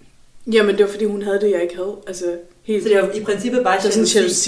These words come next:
Speaker 1: jalousi. Fuldstændig.
Speaker 2: Men
Speaker 1: Men
Speaker 2: så har de rige, apropos ret, at når det er, at sådan der underklassen, eller folk, der har mindre,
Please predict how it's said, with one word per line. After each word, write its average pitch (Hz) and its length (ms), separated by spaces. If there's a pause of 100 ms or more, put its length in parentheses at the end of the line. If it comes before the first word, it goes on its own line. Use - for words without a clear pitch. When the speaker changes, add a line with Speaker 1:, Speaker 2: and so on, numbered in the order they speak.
Speaker 1:
jalousi. - 220
Fuldstændig. 226 1120 (580)
Speaker 2:
Men 214 140
Speaker 1:
Men 226 80
Speaker 2:
så 233 80
har 247 480
de 196 120
rige, 214 440 (320)
apropos 185 580
ret, 170 180 (180)
at 185 220
når 180 60
det 180 200
er, 185 120 (160)
at 185 200
sådan 196 260
der 175 80 (160)
underklassen, 202 640
eller 170 260
folk, 190 180
der 196 60
har 185 240
mindre, 196 300